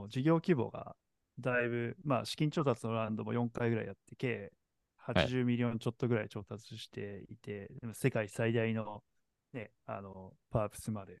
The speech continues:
Speaker 1: あ、まあ、パープチュアルの取引所まで成長させてて、あの、まあ、組織規模とかも変わってきてるんで、まあ、先ほど言ってた、まあ、自分、マイクロマネジメントとかのところも変化ですし、あと、まあ、今すごい面白いなって思ったのは、その、まあ、ゼロトゥーワンの逆だけを言ってるのかなって <laughs> 最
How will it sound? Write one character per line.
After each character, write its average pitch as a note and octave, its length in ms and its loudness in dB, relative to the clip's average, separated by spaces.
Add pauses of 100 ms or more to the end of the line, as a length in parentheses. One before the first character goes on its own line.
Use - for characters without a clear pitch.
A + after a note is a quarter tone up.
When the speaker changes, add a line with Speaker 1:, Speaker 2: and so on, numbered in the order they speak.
(100)
Speaker 1:
あ、 A2+ 60 -12
ま G#2+ 100 -6
あ、 F#2+ 40 -12
パ G#2+ 180 -4
ー - 40 -6
プ - 120 -20
チ A#2 120 -4
ュ - 20 -2
ア G#2 40 -2
ル G#2 100 -4
の G2+ 160 -10
取 G2+ 180 -6
引 - 160 -18
所 A2+ 100 -2
ま G2 100 -8
で - 60 -16
成 G2+ 180 -10
長 G2+ 160 -10
さ G2 140 -8
せ - 120 -16
て G#2+ 140 -8
て、 G2 340 -10 (180)
あ G#2+ 140 -6
の、 G2+ 180 -8
ま A#2 120 2
あ、 G#2+ 60 0
組 - 160 -2
織 - 240 -8
規 E3 140 2
模 C3 80 0
と - 80 -16
か - 100 -14
も G#2 140 -14
変 A2 80 -2
わ G#2+ 60 -4
っ - 20 -20
て - 160 -8
き - 80 -14
て - 140 -10
る G#2 140 -8
ん G2 80 -12
で、 - 100 -14 (100)
ま B2 100 -4
あ、 - 20 -2
先 C3 200 0
ほ B2+ 60 4
ど B2+ 100 2
言 B2 60 2
っ - 40 -12
て B2 100 -4
た、 - 180 -10 (280)
ま B2+ 100 0
あ、 - 20 2
自 A#2+ 120 -2
分、 A#2+ 120 -2
マ B2+ 120 10
イ B2 60 6
ク - 80 2
ロ B2 60 8
マ A#2+ 100 8
ネ A#2+ 160 4
ジ G#2+ 80 2
メ G2+ 60 0
ン G2+ 60 -10
ト - 100 -10
と - 20 -8
か G2+ 80 -8
の G2+ 80 -10 (120)
と C3 80 -2
こ C#3+ 100 2
ろ D3 60 6
も A2+ 80 0
変 G#2+ 220 0
化 - 140 -14
で G2+ 100 -16
す - 60 -20
し、 G#2 320 -12 (640)
あ C#3+ 60 -2
と、 C3 120 -2
ま B2+ 60 12
あ、 B2+ 40 10
今 F3 160 10
す - 120 2
ご F#3 60 12
い - 20 12
面 D#3 200 10
白 G#3 140 10
い - 20 12
な A2+ 100 10
っ - 80 -2
て - 80 0
思 A2 100 4
っ A2 40 0
た A2+ 160 -2
の G#2 80 -2
は、 G2+ 120 -6
そ A2+ 140 -4
の、 G#2 440 -4 (540)
ま B2 80 4
あ、 G#2 40 2
ゼ C#3 120 10
ロ F3 100 12
ト - 160 6
ゥ G3 40 12
ー - 20 12
ワ G#3 80 12
ン D3 60 8
の A2 220 -2 (120)
逆 B2+ 260 6
だ D#3+ 100 12
け D3+ 100 8
を - 20 10
言 A2 60 6
っ - 40 -8
て C3+ 100 4
る B2 80 10
の B2 80 10
か G#2+ 120 2
な G#2 120 -2
っ - 40 -2
て - 160 -6
<laughs> - 40 -10
最 - 140 -10